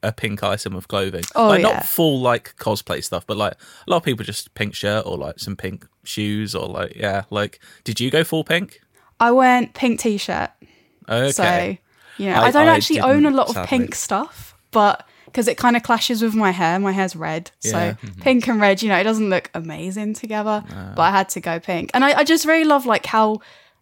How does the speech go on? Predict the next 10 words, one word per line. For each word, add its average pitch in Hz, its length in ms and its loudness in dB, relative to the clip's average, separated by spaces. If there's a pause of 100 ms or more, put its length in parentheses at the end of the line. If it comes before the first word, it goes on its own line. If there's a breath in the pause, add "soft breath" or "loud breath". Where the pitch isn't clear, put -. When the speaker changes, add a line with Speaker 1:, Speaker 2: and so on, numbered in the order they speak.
(140)
Speaker 2:
around 233 460 4
this 247 220 0
movie 233 320 2
as 208 140 0
well, 190 240 2
lots 208 260 0
of 214 120 -6
people 220 280 -2
were 202 120 0
just, - 420 -6